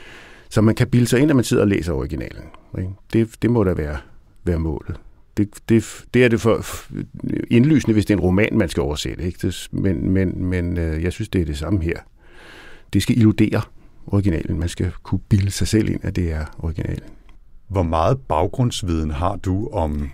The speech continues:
Speaker 2: Tycho Brahe og hans tid og hans observationer, og i hvor høj grad er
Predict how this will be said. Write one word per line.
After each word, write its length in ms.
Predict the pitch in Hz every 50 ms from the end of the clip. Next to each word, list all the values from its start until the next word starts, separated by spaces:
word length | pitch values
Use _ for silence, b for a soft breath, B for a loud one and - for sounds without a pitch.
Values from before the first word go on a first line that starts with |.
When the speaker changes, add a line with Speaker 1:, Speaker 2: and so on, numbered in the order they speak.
| -
Speaker 2:
Tycho 280 | - - 107 82 90 90
Brahe 500 | - - 76 71 71 76 80 85 90 98
og 160 | 95 82 71
hans 240 | 82 87 85 - -
tid 320 | - - 107 98 92 -
og 80 | 98 82
hans 300 | 85 85 80 - - -
observationer, 920 | - 101 90 - - 98 85 85 82 - - - 110 92 - 98 98 95 92 b b b b b b b b
og 120 | 95 85
i 20 |
hvor 100 | 82 85
høj 200 | 82 87 95 104
grad 360 | 101 - 90 82 82 85 85 80
er 140 | 82 90 82